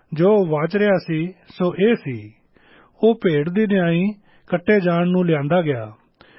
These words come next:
ਔਰ ਜਿਵੇਂ ਲੇਲਾ ਆਪਣੀ ਉੱਨ ਕਤਰਨ ਵਾਲੇ ਦੇ ਅੱਗੇ ਗੂੰਗਾ ਰਹਿੰਦਾ ਹੈ, ਤਿਵੇਂ ਹੀ ਉਹ ਆਪਣਾ ਮੂੰਹ ਨਹੀਂ ਖੋਲ੍ਹਦਾ।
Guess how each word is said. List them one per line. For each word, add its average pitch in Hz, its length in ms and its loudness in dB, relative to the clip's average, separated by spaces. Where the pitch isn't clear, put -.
ਔਰ 190 140 4
ਜਿਵੇਂ 180 300 0
ਲੇਲਾ 165 380 2
ਆਪਣੀ 190 300 -2
ਉੱਨ 202 300 0
ਕਤਰਨ 190 380 0
ਵਾਲੇ 170 340 0
ਦੇ 185 220 -2
ਅੱਗੇ 156 340 -4
ਗੂੰਗਾ 156 320 2
ਰਹਿੰਦਾ 175 400 0
ਹੈ, 147 200 -4
ਤਿਵੇਂ 214 240 2
ਹੀ 196 160 2
ਉਹ 190 120 2
ਆਪਣਾ 175 320 0
ਮੂੰਹ 196 140 2
ਨਹੀਂ 175 200 2
ਖੋਲ੍ਹਦਾ। 135 520 -2